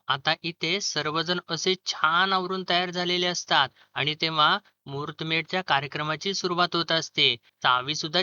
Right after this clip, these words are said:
छान नटलेली असते आणि पाटील आणि त्यांची पत्नी सुद्धा एकदम छान नटलेले, सजलेले असतात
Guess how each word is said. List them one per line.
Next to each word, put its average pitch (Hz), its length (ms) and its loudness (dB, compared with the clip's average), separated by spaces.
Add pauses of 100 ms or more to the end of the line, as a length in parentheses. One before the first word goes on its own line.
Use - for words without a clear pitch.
(100)
छान 151 380 0
नटलेली 175 420 0
असते 180 500 0 (340)
आणि 147 180 -2 (120)
पाटील 139 340 0
आणि 180 280 0
त्यांची 151 360 0
पत्नी 180 440 -4
सुद्धा 185 240 0 (160)
एकदम 180 540 -2 (100)
छान 175 260 2
नटलेले, 180 440 -2
सजलेले 165 540 -2
असतात 147 360 2